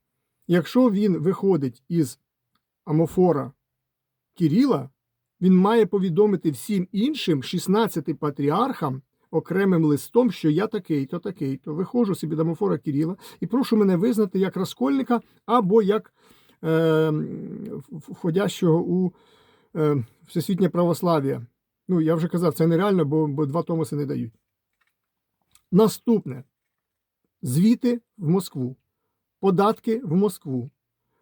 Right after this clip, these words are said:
Е, циркуляри з Москви. Продовжує фігу-, відбуватися документообіг. Не на-, не порушено юридично, це важко довести. Але канонічно,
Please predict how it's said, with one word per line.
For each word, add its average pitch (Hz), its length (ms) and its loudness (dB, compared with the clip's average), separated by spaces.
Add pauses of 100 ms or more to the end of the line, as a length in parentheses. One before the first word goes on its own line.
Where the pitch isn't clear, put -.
(300)
Е, 156 240 0
циркуляри 214 720 4
з 160 120 -6
Москви. 156 560 -4 (200)
Продовжує 196 600 2
фігу-, 175 320 0 (540)
відбуватися 170 580 -2
документообіг. 160 960 -2 (1400)
Не 170 260 4
на-, 190 200 2
не 180 160 2
порушено 180 540 -2
юридично, 151 640 -2
це 165 260 -2 (220)
важко 160 300 -2
довести. 147 480 -2 (400)
Але 190 200 2
канонічно, 190 920 2